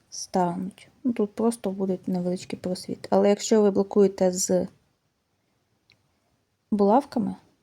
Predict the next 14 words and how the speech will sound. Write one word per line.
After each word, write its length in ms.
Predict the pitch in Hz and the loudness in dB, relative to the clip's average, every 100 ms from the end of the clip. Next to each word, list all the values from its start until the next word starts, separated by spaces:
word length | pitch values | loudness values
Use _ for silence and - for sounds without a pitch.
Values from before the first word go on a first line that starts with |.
| _ _ _ _ _ _ - | _ _ _ _ _ _ -10
їх 260 | 202 220 - | -8 -6 -6
не 100 | 196 | -6
буде. 300 | 190 - 202 _ _ _ _ _ _ _ _ _ _ _ _ _ _ _ _ _ _ _ _ _ | -8 -12 -14 _ _ _ _ _ _ _ _ _ _ _ _ _ _ _ _ _ _ _ _ _
Так 220 | 208 202 | -8 -8
що 280 | - - 233 - | -12 -10 -10 -6
обирайте 640 | 214 208 226 196 190 - 196 _ | -2 0 2 2 0 -6 -12 _
свій 300 | - 240 233 | -8 -2 2
варіант 480 | 233 254 339 415 - _ _ _ _ _ _ _ _ _ _ _ _ _ _ _ _ _ _ _ _ _ _ _ _ _ _ _ _ _ _ _ _ _ - | 2 2 0 -4 -14 _ _ _ _ _ _ _ _ _ _ _ _ _ _ _ _ _ _ _ _ _ _ _ _ _ _ _ _ _ _ _ _ _ 0
і 200 | 247 - | 0 0
робите 480 | 220 214 202 196 202 - | -2 0 -2 -2 -6 -6
так, 240 | 208 302 - _ 214 | -4 -4 -6 _ -8
як 400 | 196 220 285 208 | -2 -2 -2 -4
вам 200 | 214 208 | -4 -4
зручніше. 640 | 196 190 - 196 - - | -6 -12 -14 -16 -16 -18